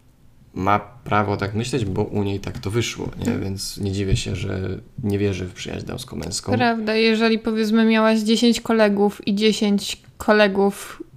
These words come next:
Speaker 2: proponowało ci związek, no to jakby rozumiem, że mogłaś zwątpić.
Speaker 1: Mogłaś zwątpić, aczkolwiek jest dalej odsetek i jakiś procent na powodzenie,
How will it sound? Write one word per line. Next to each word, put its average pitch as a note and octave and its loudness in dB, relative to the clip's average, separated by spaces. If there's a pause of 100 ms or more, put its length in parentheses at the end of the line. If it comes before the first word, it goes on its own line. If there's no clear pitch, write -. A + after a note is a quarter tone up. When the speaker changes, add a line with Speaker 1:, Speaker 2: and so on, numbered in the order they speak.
(160)
Speaker 2:
proponowało G#3 4
ci G#3+ 2
związek, G3+ 4 (440)
no B3+ 6
to E4 6
jakby C4+ 10
rozumiem, B3 10
że A#3+ 8
mogłaś A3 6
zwątpić. G3 2 (440)
Speaker 1:
Mogłaś G#2+ 2
zwątpić, F#2+ -4
aczkolwiek G2+ -2
jest F#2+ 0
dalej F#2+ -2
odsetek G2 -4
i G2+ -2
jakiś G2 -4
procent G2 -6
na G2 -4
powodzenie, F#2 -4